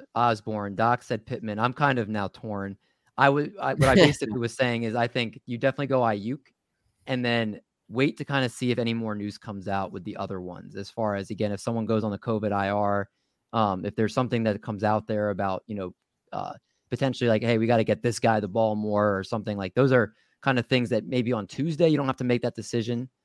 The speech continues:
Speaker 1: But as you get closer to the weekend, then more stuff comes out to make that decision a little easier for you. 'Cause all we know, I'm knocking on wood right now, but Darnell Mooney could go on the covid I R, and then you don't have
Speaker 2: Yeah.
Speaker 1: him as an option. So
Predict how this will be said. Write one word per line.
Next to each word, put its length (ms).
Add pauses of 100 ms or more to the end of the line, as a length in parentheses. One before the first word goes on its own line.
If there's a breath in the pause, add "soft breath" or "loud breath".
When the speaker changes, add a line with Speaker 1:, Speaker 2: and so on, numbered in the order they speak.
(240)
Speaker 1:
But 140
as 200
you 60
get 160
closer 400
to 120
the 100
weekend, 540 (360)
then 140
more 200
stuff 240
comes 180
out 180
to 60
make 140
that 120
decision 320
a 40
little 220
easier 340
for 140
you. 100
'Cause 180
all 160
we 80
know, 320 (460)
I'm 300
knocking 340
on 160
wood 160
right 200
now, 300 (460)
but 160
Darnell 280
Mooney 160
could 180
go 140
on 120
the 80
covid 320
I 180
R, 400
and 180
then 300 (360)
you 240
don't 200
have 140
Speaker 2:
Yeah. 40
Speaker 1:
him 120
as 80
an 100
option. 320
So 260